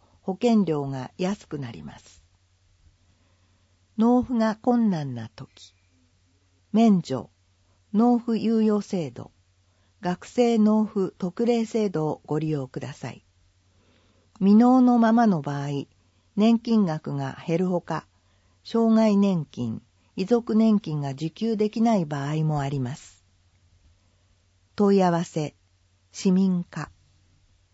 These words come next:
男女共同参画トピック、更年期ロス。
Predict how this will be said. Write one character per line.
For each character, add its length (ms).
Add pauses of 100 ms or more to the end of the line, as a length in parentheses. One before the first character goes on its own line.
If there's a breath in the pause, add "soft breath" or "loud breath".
(2000)
男 240
女 200
共 280
同 240
参 300
画 160 (180)
ト 160
ピ 140
ッ 80 (160)
ク、 200 (1000)
更 340
年 300
期 300
ロ 140
ス。 440